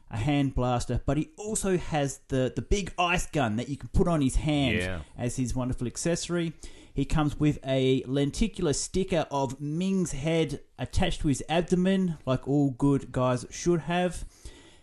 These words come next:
Speaker 1: He will be available exclusively through the neca store for twenty-nine ninety-five U S D. Pre-orders are live as we speak. And we're looking at a twenty twenty-three, early twenty twenty-three release.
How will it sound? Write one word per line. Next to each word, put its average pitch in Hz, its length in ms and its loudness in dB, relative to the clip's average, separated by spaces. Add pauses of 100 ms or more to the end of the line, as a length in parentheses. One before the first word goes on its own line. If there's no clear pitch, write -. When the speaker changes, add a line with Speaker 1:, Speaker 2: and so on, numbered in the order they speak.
(120)
Speaker 1:
He 233 220 6
will 247 100 6
be 196 160 4
available 170 640 4
exclusively 185 800 -2
through 160 220 -4
the 135 80 -2
neca 160 500 0
store 220 540 4
for 147 200 -2
twenty-nine 147 560 2
ninety-five 135 460 0
U 139 180 0
S 131 160 0
D. 180 260 -2
Pre-orders 160 640 0
are 139 60 0
live 123 300 0 (180)
as 196 400 0
we 151 200 2
speak. - 680 -2 (680)
And 131 500 0
we're 135 100 2
looking 139 300 -2
at 117 80 -2
a 120 460 2 (540)
twenty 151 220 0
twenty-three, 156 540 0
early 147 160 0
twenty 151 240 -2
twenty-three 151 420 -2
release. 170 480 0